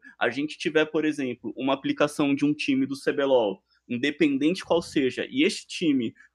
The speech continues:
for rejeitado pela proposta deles frente à Riot, a gente vai ter times que vão sair realmente do C B lol, vão sair do LOL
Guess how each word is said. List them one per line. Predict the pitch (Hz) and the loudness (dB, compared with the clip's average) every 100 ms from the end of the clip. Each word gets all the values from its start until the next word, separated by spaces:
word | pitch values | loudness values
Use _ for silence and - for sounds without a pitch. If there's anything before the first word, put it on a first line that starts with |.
| _ | _
for | 135 135 131 - | 2 4 4 2
rejeitado | 160 196 180 151 151 160 160 | 2 2 0 0 2 4 2
pela | 147 135 127 | 0 0 0
proposta | 127 131 120 123 | 0 2 0 -2
deles | 117 113 110 - | 0 0 0 -4
frente | 127 127 | -4 -2
à | 113 | 0
Riot, | 110 160 156 - - | 4 4 4 0 -4
a | - | -2
gente | 156 135 - | 0 -2 2
vai | 131 143 - - - | 2 2 -2 -10 0
ter | 165 | 0
times | - 160 | 2 -4
que | - | -2
vão | 180 143 | -2 -2
sair | 151 208 185 143 | -2 0 0 0
realmente | 175 165 131 120 131 - 151 _ _ | -2 -2 -2 -4 -6 -8 -14 _ _
do | 127 | -8
C | 127 139 | -4 0
B | 143 | 4
lol, | 147 123 | 6 6
vão | 131 143 | 4 0
sair | 156 131 127 | 0 2 0
do | 139 | 0
LOL | 135 117 120 | 2 2 2